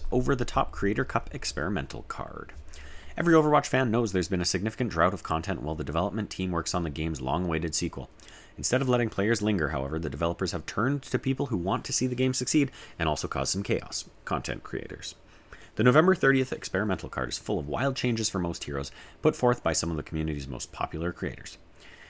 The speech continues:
Tank main Flats handled the tank changes, Somju took on the damage dealers, and Brigitte, expert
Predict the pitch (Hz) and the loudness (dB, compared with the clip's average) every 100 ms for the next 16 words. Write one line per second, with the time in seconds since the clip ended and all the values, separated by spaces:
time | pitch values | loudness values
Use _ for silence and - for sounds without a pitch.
0 | - - 131 156 113 123 117 95 - 101 | -18 -4 0 0 2 2 2 -2 0 -2
1 | - - - 85 82 80 78 90 82 - | 0 -4 0 -2 0 -2 -4 -4 -6 -4
2 | 69 71 87 - - - - - 143 110 | -4 -2 -6 -6 -16 -14 -2 2 4 4
3 | 92 90 92 85 78 76 76 69 80 78 | 0 0 0 2 2 0 -2 -2 -2 -2
4 | 76 - 71 65 69 95 117 - - - | -2 -4 -6 -6 -6 -4 -4 -8 -20 -20
5 | - - - - - - - - - - | -20 -20 -20 -20 -20 -20 -20 -10 -6 -2
6 | 92 85 | 0 -2